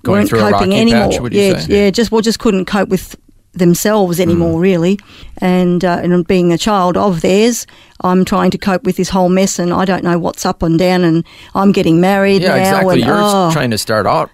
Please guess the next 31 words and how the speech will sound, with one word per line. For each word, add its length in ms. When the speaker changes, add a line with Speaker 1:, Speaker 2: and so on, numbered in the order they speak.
Speaker 2:
Yeah. 220
Speaker 1:
in 100
marriage. 640
The 80
people 260
who 80
you 140
kinda 160
look 160
to 260
as 240
role 160
models 420
Speaker 2:
Yeah. 200
Speaker 1:
are 60
having 240
their 120
struggles. 380
So 80
Speaker 2:
That's 160
Speaker 1:
that 120
had 60
to 20
be 60
a 80
Speaker 2:
right. 100
Speaker 1:
bit, 240
uh, 100
disconcerting 580
for 120
you. 140